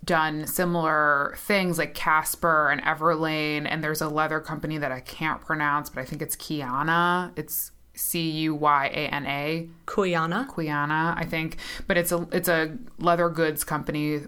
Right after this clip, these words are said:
Speaker 1: uh, clothing and all that, and how all of those companies, including Food fifty-two, are so human in their interaction with their community.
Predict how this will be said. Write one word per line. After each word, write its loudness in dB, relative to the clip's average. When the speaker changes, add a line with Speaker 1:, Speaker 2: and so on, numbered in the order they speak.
Speaker 1:
uh, 0
clothing -2
and 0
all 2
that, 4
and -2
how 4
all 6
of 2
those 2
companies, -2
including -4
Food -6
fifty-two, 2
are 2
so 2
human 2
in -2
their 0
interaction 0
with -4
their -2
community. -6